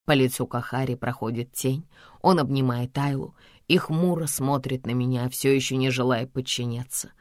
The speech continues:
Мы же семья, и мне больно от мысли, что придется приказывать ему.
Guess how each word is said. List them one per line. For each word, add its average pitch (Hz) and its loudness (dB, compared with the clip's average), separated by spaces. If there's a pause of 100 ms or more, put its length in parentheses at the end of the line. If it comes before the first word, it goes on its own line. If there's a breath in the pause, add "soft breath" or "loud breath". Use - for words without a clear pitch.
(380 soft breath)
Мы 180 8
же 135 -2
семья, 127 -4 (600)
и 180 6
мне 135 2
больно 131 2
от 127 -10
мысли, 143 -2
что 120 -6
придется 135 0
приказывать 120 -4
ему. 110 -10